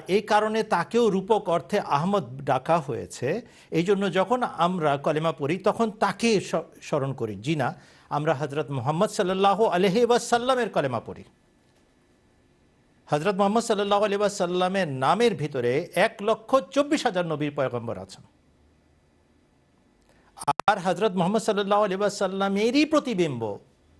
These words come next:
রাসূলুল্লাহর চাকর হিসাবে মির্জা গোলাম আহমদ কাদিয়ানী আলাইহিস সালামও অন্তর্ভুক্ত আছেন। কিন্তু কার পেটের ভিতরে,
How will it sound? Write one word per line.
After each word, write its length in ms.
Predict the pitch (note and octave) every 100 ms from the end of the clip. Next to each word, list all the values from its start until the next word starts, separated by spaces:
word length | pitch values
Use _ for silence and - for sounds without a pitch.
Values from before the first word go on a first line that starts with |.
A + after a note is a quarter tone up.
| _ _ _ -
রাসূলুল্লাহর 540 | C3+ G3 E3+ F3+ E3+
চাকর 360 | - F3+ G#3 G#3
হিসাবে 380 | F#3+ G3 A#3 A#3
মির্জা 300 | D3+ D3+ C#3+
গোলাম 300 | C#3+ D#3+ G3
আহমদ 240 | G3+ G3+
কাদিয়ানী 400 | F3+ D3+ E3 D#3
আলাইহিস 240 | C#3 C#3
সালামও 720 | D#3 C#3 C#3 C#3+ B3 G3+ C#3 - - -
অন্তর্ভুক্ত 480 | D3+ D3 C#3+ C#3 C#3
আছেন। 320 | A2+ G2+ G2 - - - -
কিন্তু 300 | F#3+ G#3 A#3
কার 340 | A#3 G3+ B3 C#4+
পেটের 240 | C#4 C4+
ভিতরে, 340 | G3+ G3 A2